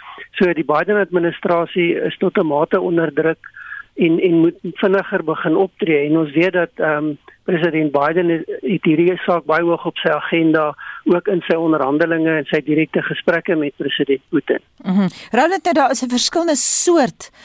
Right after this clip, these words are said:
Speaker 2: of soorte kuberaanvalle, van militêr strategies tot politieke aktivisme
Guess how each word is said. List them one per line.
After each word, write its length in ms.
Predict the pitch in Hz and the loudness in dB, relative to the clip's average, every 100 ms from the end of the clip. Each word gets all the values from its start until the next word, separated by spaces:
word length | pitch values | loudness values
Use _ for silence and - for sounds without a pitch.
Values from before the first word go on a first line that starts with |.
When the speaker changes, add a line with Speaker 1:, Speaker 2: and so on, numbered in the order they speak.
| - - - | -20 -20 -6
Speaker 2:
of 160 | 208 | -4
soorte 440 | - - 311 320 285 | -2 0 0 0 -4
kuberaanvalle, 880 | - 294 277 214 226 - 233 220 214 | 0 2 2 2 -2 0 2 2 0
van 280 | - 247 | 0 2
militêr 440 | 233 233 233 254 240 | 2 2 2 2 2
strategies 720 | - 226 226 247 226 220 - | -2 -4 0 0 2 0 -2
tot 240 | 220 202 | -4 -4
politieke 440 | - 202 202 247 233 | -2 -2 -2 0 0
aktivisme 760 | 208 - 220 - 233 - 233 | 0 -4 -4 -2 -2 0 -2